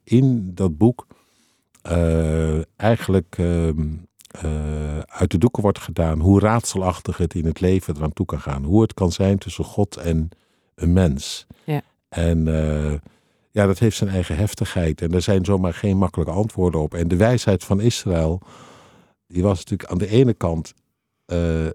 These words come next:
Speaker 1: niet wie zoet is, die krijgt lekkers, maar wel als je God vreest, dan heb je hem mee in je leven.
Speaker 2: Ja.
Speaker 1: En als je hem verlaat, dan krijg je hem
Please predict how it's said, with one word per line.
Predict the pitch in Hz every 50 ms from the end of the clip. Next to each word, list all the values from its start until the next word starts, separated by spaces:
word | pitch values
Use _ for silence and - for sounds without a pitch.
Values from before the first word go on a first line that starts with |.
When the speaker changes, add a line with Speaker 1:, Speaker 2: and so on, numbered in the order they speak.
| - _ _ _ _
Speaker 1:
niet | 90 92 113 135 - -
wie | - 120 107
zoet | - 131 120 -
is, | 113 104 - -
die | - 101
krijgt | - - 101 90 82 - - - _ _ _ _ _ _ - - - -
lekkers, | 80 76 73 73 90 101 - - 143 143 - - -
maar | - 90 87 82
wel | 82 85 90 101 110 110 - -
als | 90 90 - -
je | - 90 82 80
God | 78 - - - - 147 - -
vreest, | - - 90 85 92 120 127 - - - - - _ _ _ _ _ _ _ _ _ _ _ _ _
dan | _ - 90
heb | 95 101 - -
je | 101
hem | 87 87 85 85 87 76 - -
mee | 90 90 92 101 107 104 92 80 76
in | 71 71
je | 71 69 67
leven. | 65 67 64 62 64 62 - - - -
Speaker 2:
Ja. | 196 185 185 -
Speaker 1:
En | - 82 80 78 82 80
als | 78 87 87 82 - - -
je | 87 85 82 80 80 76
hem | 76 90 87 87
verlaat, | - - - 82 80 85 95 113 131 135 - - - - _ _ _ _ _ _ _ _ _
dan | - 85 -
krijg | - 107 101 90 -
je | - 92
hem | 90 87 90 76